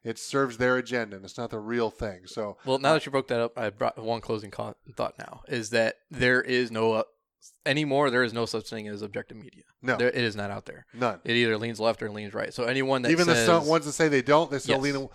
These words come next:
Speaker 1: one way or the other.
Speaker 2: Yes, absolutely. And I will be more inept to listen to any station who admits,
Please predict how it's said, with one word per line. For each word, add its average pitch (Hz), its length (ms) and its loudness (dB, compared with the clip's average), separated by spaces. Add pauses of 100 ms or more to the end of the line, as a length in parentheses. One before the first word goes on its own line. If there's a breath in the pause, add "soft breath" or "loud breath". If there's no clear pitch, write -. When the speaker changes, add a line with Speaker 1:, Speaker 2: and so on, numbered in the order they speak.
(180 loud breath)
Speaker 1:
one 135 180 0
way 139 100 4
or 143 40 2
the 135 120 4
other. 92 180 0
Speaker 2:
Yes, - 420 -12 (100)
absolutely. 113 400 -6
And 127 140 2
I 135 100 8
will 160 440 4 (160)
be 139 160 0
more 143 260 2
inept 123 400 0
to 120 80 -2
listen 131 720 -4
to 113 400 -6
any 131 280 -6
station 123 440 -4
who 113 420 -6 (140)
admits, 110 600 -6